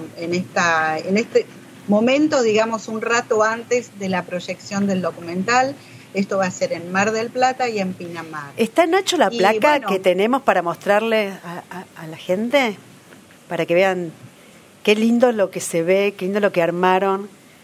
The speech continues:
Speaker 2: Acá está, Malvinas, una mirada diferente. Fotografías,
Speaker 1: Así es.
Speaker 2: testimonios.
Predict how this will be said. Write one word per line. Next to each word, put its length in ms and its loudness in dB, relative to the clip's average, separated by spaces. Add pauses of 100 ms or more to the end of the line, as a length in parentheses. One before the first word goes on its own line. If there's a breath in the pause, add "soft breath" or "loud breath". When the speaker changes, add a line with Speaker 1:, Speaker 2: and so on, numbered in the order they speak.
(400 loud breath)
Speaker 2:
Acá 220 2
está, 280 0
Malvinas, 540 0
una 120 -2
mirada 340 2
diferente. 920 0 (340)
Fotografías, 880 -2
Speaker 1:
Así 320 -2
es. 160 -2
Speaker 2:
testimonios. 1080 0